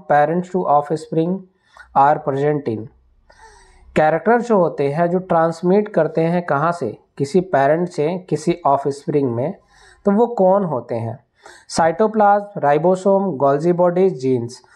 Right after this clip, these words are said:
तो याद रखिएगा, एक होता है जेनेटिक मटेरियल, और वो जेनेटिक मटेरियल न्यूक्लियस के अंदर पाए जाते हैं,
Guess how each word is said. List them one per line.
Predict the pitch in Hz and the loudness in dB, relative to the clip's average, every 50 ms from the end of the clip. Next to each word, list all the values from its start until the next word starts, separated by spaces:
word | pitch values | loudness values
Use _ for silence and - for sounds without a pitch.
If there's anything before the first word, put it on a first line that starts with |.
| _ _ _ | _ _ _
तो | 135 | 2
याद | 131 139 147 160 170 185 | 2 4 4 2 2 0
रखिएगा, | 185 185 - 185 175 151 139 131 135 156 - - _ _ - _ _ _ | -4 -2 -2 -2 -2 0 0 0 -2 -2 -6 -12 _ _ -20 _ _ _
एक | 151 151 151 | -2 0 0
होता | - 170 170 - 190 | 0 -2 0 0 0
है | 185 196 202 156 | 2 0 0 -2
जेनेटिक | 143 143 147 147 156 151 196 185 185 | -2 -2 0 0 0 0 -2 -2 0
मटेरियल, | 156 131 123 127 139 131 123 120 123 120 110 104 104 _ _ _ _ _ - _ _ - | -2 -2 -2 0 -2 -2 0 0 0 -2 -2 -4 -8 _ _ _ _ _ -20 _ _ 0
और | 139 131 | 0 2
वो | 131 139 165 185 | 2 2 2 2
जेनेटिक | 170 175 170 170 170 175 165 | 2 2 0 0 0 -2 -4
मटेरियल | 170 165 160 156 165 160 170 170 156 | -2 -2 -2 0 2 2 2 2 0
न्यूक्लियस | 139 135 139 139 - 170 180 175 180 | 0 -2 -2 -2 0 0 0 0 0
के | - 160 | -2 -4
अंदर | 147 147 151 151 | -2 -2 -4 -2
पाए | 151 143 131 127 | 0 0 0 0
जाते | 123 123 120 120 - 127 | 0 -2 -4 -4 -6 -6
हैं, | 123 127 139 165 180 | -6 -4 -4 -6 -6